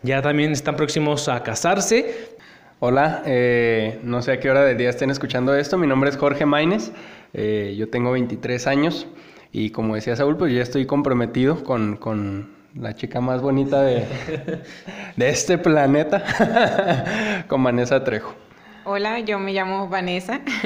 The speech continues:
Speaker 3: <laughs> eh, tengo también veintitrés años y soy la prometida del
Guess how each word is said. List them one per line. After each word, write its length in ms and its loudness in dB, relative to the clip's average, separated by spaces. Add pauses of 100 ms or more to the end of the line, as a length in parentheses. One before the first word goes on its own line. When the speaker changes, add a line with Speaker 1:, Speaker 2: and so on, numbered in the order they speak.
(220)
Speaker 3:
<laughs> 400 -14
eh, 580 -4 (120)
tengo 300 0
también 300 -2
veintitrés 520 -4
años 420 -4 (440)
y 380 0
soy 260 -2
la 140 -4
prometida 480 -4
del 480 -4